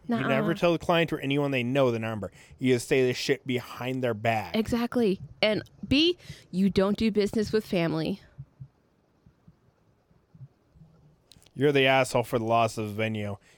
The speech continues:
Speaker 1: You could have backed off and still salvaged that. Leaving her in the lurch was not cool. Yeah, no, fucking, you're not an asshole here, okay? You should,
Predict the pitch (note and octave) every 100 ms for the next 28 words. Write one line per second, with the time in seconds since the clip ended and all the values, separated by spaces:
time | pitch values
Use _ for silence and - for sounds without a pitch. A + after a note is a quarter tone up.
0 | - C3+ C#3+ A#2+ B2 A#2+ - A#2+ A#2 A#2
1 | A2 - A#2+ - A2+ A2+ A2 G#2 - A2+
2 | A2 G2+ - _ - B2 B2 B2 B2 A#2+
3 | A#2+ B2+ - - - - C#3 C3 B2+ A#2
4 | A2 A#2 A2+ G#2+ G2 G2+ G#2+ A2+ - A2
5 | F#2 F2+ - _ _ - - _ _ _
6 | _ _ _ - C#3 A2 G2 F#2+ A2+ B2
7 | B2 A#2+ - D3 - G3 - F3 E3+ B2
8 | _ C#3+ C#3+ G3+ D4 C#4+ C4+ F3+ F3 E3
9 | C3+ A2 - G2 G#2 G#2+ G#2+ D#3+ D#3 C#3+
10 | _ _ - - _ _ _ _ _ _
11 | _ C#3+ D#3+ G#3 A3 - A3+ F#3 -